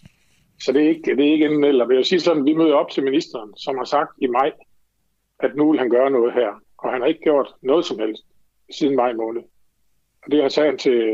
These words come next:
he-, hele den danske befolkning, at, øh, nu skal der også ske noget snarest i Vording. Så møder vi op, fordi vi siger, hvis I mangler bedre, så skal du her på en liste, du kan bare gå i gang.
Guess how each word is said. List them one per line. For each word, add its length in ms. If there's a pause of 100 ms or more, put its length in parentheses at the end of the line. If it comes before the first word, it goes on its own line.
(200)
he-, 180
hele 200
den 80
danske 280
befolkning, 420 (140)
at, 240
øh, 200
nu 120
skal 180
der 60
også 100
ske 200
noget 240
snarest 400
i 40
Vording. 320 (420)
Så 80
møder 220
vi 140
op, 180 (800)
fordi 160
vi 160
siger, 320 (380)
hvis 260 (100)
I 40
mangler 320
bedre, 400 (180)
så 160
skal 220
du 120
her 180 (360)
på 100
en 100
liste, 220 (100)
du 60
kan 120
bare 180
gå 120
i 60
gang. 200